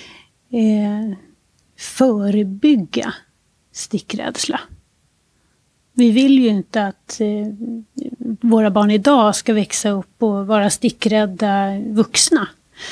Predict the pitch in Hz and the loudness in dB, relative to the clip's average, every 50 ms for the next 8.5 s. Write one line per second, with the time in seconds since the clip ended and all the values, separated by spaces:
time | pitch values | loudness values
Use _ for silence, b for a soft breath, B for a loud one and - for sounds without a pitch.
0 | B B B B B B B B _ _ - 226 208 202 202 196 196 202 202 202 | B B B B B B B B _ _ -4 -2 -2 -2 -2 -2 -4 -4 0 4
1 | 262 254 233 214 214 - 220 208 202 202 214 208 202 - 202 202 190 160 - - | 4 6 6 4 2 2 2 2 4 4 2 2 2 2 0 0 0 0 -4 -8
2 | - 185 - 226 226 208 190 190 190 196 220 220 214 214 208 196 - - _ _ | -10 -4 0 2 2 2 0 -2 -4 -6 -6 -4 -2 -2 -2 -2 -4 -8 _ _
3 | _ _ _ _ 220 208 220 262 - 254 240 - - - - - 202 - - - | _ _ _ _ 0 0 0 0 0 0 -2 -2 -4 -8 -4 -4 -4 -4 -4 -10
4 | _ _ _ - 214 170 220 202 - 220 208 202 190 - 202 196 185 - 208 190 | _ _ _ -6 0 0 0 2 4 4 4 4 2 2 0 -2 0 0 -2 0
5 | - 202 196 220 233 233 - - - 202 185 185 - - - B B B B B | 2 2 4 4 2 2 0 -2 0 0 -2 -2 -4 -8 -10 B B B B B
6 | B - 220 214 233 254 233 208 196 196 190 170 - - 190 220 254 254 233 202 | B 2 4 6 6 6 4 4 2 -2 -2 -4 -2 0 2 2 4 4 2 2
7 | 196 196 - 214 208 - - 226 208 196 202 214 254 269 220 196 - - - 214 | 2 2 2 2 0 2 2 2 2 4 2 2 2 4 4 2 2 2 0 0
8 | - - - - 233 - 220 208 - 240 | 0 -2 -4 -4 -2 0 0 0 -2 -2